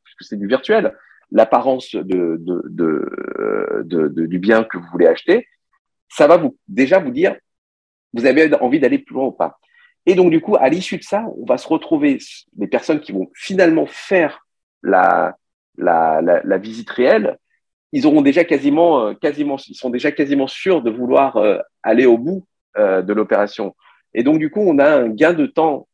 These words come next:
phénoménal dans la, dans la, dans, dans, dans la transaction immobilière. Les, les fameux six mois que tu évoquais tout à l'heure, là, Alec,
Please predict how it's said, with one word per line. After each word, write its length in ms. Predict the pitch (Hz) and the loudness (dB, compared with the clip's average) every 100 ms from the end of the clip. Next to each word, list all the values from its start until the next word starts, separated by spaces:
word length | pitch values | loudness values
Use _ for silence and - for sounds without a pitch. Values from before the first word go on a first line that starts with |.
| _ | _
phénoménal 840 | - 190 185 160 139 147 175 110 - | -6 0 2 2 2 2 2 -2 -4
dans 160 | 95 | -6
la, 280 | 98 82 78 - _ _ - | -2 -2 -2 -10 _ _ -10
dans 160 | 95 95 | -4 0
la, 420 | 90 87 80 65 | 2 4 2 0
dans, 260 | 95 92 | 0 -2
dans, 200 | 78 98 | 0 -2
dans 180 | 87 104 | -2 -2
la 120 | 98 | 0
transaction 520 | 95 139 127 120 - 120 | -2 -2 -2 -2 -4 -8
immobilière. 540 | 110 101 104 190 156 _ _ _ - | -6 -6 -4 -4 -6 _ _ _ -2
Les, 120 | 110 | -2
les 200 | - 127 | 0 0
fameux 280 | 147 139 139 | 2 2 2
six 240 | - 160 | -2 0
mois 200 | 151 151 | 2 2
que 100 | 143 | 0
tu 160 | - 113 | -4 -2
évoquais 280 | 104 101 | -2 -6
tout 140 | 110 104 | -8 -2
à 80 | 104 | 0
l'heure, 180 | 170 165 | 0 0
là, 100 | 110 | 0
Alec, 380 | 107 117 175 | 0 0 0